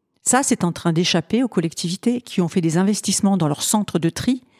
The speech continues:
pour trier ce plastique et le mettre à part. Si tous les citoyens vont porter leurs bouteilles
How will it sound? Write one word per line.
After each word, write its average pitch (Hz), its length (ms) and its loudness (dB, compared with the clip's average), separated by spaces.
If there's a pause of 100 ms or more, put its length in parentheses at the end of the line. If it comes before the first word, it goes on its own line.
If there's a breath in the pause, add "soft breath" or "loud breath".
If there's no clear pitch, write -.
(200 soft breath)
pour 302 240 0
trier 233 360 2
ce 220 140 -2
plastique 196 400 -2
et 185 60 0
le 185 60 0
mettre 185 200 -4
à 175 60 -4
part. 170 340 -10 (480 soft breath)
Si - 220 0
tous 349 200 2
les 339 120 2
citoyens 240 500 0
vont 202 160 0
porter 196 320 -2
leurs 180 160 2
bouteilles 208 540 0